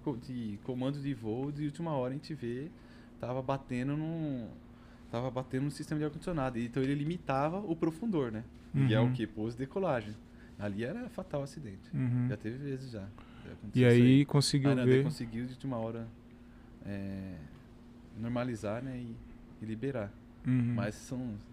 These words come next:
Speaker 1: é mecânico, né?
Speaker 2: É.
Speaker 1: <laughs>
Speaker 2: Teve uma,
Speaker 1: Infelizmente.
Speaker 2: não, teve uma
Speaker 1: É
Speaker 2: vez
Speaker 1: mecânico
Speaker 2: também lá
Speaker 1: e
Speaker 2: em Congo que eu fui abrir o motor lá, tinha um sagui lá dentro.
Speaker 1: <laughs>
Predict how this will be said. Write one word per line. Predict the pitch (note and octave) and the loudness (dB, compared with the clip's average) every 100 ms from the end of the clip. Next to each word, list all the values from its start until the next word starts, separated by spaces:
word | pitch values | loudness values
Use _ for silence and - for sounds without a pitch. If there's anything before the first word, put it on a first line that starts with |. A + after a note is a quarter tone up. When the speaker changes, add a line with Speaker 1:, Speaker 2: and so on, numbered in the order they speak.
| - - | -20 -12
Speaker 1:
é | G#3+ | -4
mecânico, | D#4+ F4+ - D#4 B3 - | -4 -2 2 4 4 2
né? | B2+ A#2+ B2+ - D3 | 0 0 -2 -4 0
Speaker 2:
É. | F3+ B2+ | 0 0
Speaker 1:
<laughs> | B2+ | 6
Speaker 2:
Teve | F#3+ G#3 | 8 12
uma, | B3 B3 | 10 10
Speaker 1:
Infelizmente. | - A3+ A3+ - - - | 6 -2 -2 -4 -12 4
Speaker 2:
não, | F4 | 8
teve | C4+ C#4+ | 12 12
uma | D#4 D#4 | 12 12
Speaker 1:
É | A3+ | 12
Speaker 2:
vez | A3+ B3+ | 12 12
Speaker 1:
mecânico | B3 | 12
Speaker 2:
também | G#3+ A3 A#3 | 12 12 12
lá | A3 G#3 | 12 12
Speaker 1:
e | G3 | 12
Speaker 2:
em | |
Congo | - G#3+ C4 A#3 | 12 12 12 12
que | - | 12
eu | G#3 | 12
fui | - - A3 G#3 G3 F#3 | 12 12 12 12 12 12
abrir | F3 E3+ | 12 12
o | G3 | 12
motor | F#3 E3 F3+ | 12 12 12
lá, | F3+ | 12
tinha | F#3+ A3+ | 12 12
um | A3 | 12
sagui | - A3 D3+ C#3 F3+ A#3 | 12 12 12 12 12 12
lá | G#3 E3 | 12 12
dentro. | E3+ G#3 A3 - | 12 12 12 8
Speaker 1:
<laughs> | - - - G3 E3 - - F#3+ F3 D#3+ F#3 F3 E3 | -2 -6 -4 0 0 2 10 10 12 12 12 10 8